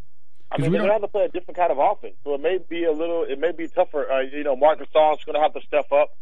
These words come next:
Speaker 1: step up. Um, Ed Davis is gonna have to step up and play well.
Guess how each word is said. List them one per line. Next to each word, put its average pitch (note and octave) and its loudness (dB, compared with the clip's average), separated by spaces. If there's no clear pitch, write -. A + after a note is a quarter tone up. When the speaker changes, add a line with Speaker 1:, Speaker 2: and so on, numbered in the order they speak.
Speaker 1:
step C#3+ 0
up. D3+ 4
Um, A#2 -2
Ed C#3 0
Davis D3 0
is - -8
gonna D3+ -2
have D3 2
to A#2+ -4
step D3+ 2
up D3 2
and C3+ -2
play D3 0
well. C#3 2